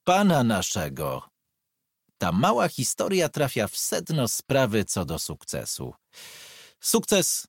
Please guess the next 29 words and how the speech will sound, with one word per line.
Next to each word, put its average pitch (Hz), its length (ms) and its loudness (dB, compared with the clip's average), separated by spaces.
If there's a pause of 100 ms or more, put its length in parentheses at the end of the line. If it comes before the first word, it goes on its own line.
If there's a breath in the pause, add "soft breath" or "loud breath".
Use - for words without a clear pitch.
nie 180 220 6
spada 117 400 2
nikomu 95 420 0
z 90 120 -4
nieba, 143 500 4
ani 127 320 2
nie 127 180 2
jest 117 260 0
kwestią 107 460 -2
szczęścia 135 720 -2
lub 113 220 -2
wyczynem 95 760 0 (220 loud breath)
geniusza. 92 760 0 (800 loud breath)
Jeśli 196 400 2
jak 180 260 0
ja, 76 400 0 (160)
ty 127 200 4
również 151 460 2
miałeś 120 400 2
do 104 140 0
czynienia 113 500 2
ze 95 160 -2
sportem 107 520 0
wyczynowym, 120 720 0 (540 loud breath)
to 127 120 0
wiesz, 214 220 2
co 185 160 2
znaczy 151 320 0
zasada 120 640 2